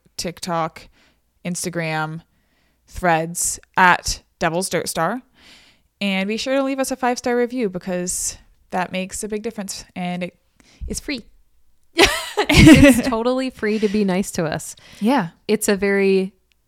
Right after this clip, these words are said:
Speaker 2: um, selfless thing for you to do during this holiday season? To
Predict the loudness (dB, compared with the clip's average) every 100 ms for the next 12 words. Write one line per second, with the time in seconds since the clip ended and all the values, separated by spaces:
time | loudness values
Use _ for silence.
0 | _ 0 2 2 0 -4 -6 -10 _ -20
1 | _ _ _ _ _ -8 0 2 2 0
2 | -2 -2 -4 -4 -4 -4 -2 -4 -2 -4
3 | -2 -2 -4 -4 -6 -6 -6 -2 -4 -4
4 | -6 -6 -10 -12 _